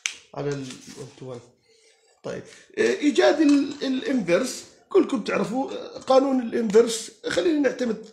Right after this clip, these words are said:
طريقة واحدة وخلاص. طبعا اللي، اللي بيتعلم طريقة غيرها مش مشكلة. آه، ك-، كيف نجد الإف إنفرس للإكس؟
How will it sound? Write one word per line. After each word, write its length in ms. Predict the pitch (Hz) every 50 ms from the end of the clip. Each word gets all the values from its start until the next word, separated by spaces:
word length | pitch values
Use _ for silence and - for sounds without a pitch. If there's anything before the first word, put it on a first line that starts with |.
| _ _
طريقة 300 | - 226 226 202 175 220
واحدة 300 | 226 202 180 180 175 185
وخلاص. 360 | 165 - 170 151 160 190 - - - - _ _ _ _ _ _ _ _ _ _ _ _
طبعا 160 | 320 320 349
اللي، 220 | 359 370 359 349 320
اللي 100 | 294 330
بيتعلم 380 | 330 - 349 330 320 311 269
طريقة 260 | - 302 302 285 302
غيرها 220 | 285 302 294 285 277
مش 220 | 277 226 - -
مشكلة. 340 | 165 - - - - - - - _ _ _ _ _ _ _ _ _ _ -
آه، 560 | 175 180 92 - 185 185 - - - - -
ك-، 540 | - - - - - - - - - - 208
كيف 440 | - - 254 247 226 - - - 139 135 - - - _ _ _ _ _ _ _ _ _ _ _ _ _ _ _ _ _ _ _ _ _ _ -
نجد 500 | 170 185 185 180 - 147 135 - - - - _ _ _ _ _ _ _ _ _ _ _ -
الإف 480 | 147 143 139 - 175 170 - - -
إنفرس 640 | 175 175 180 160 185 214 240 - - - - - - _ _ _ _ _ _ _ _ _ _ _ _ _ _ _ _ _ _ _ _ _ _ _ _
للإكس؟ 600 | 170 170 - - 160 190 - - - - - -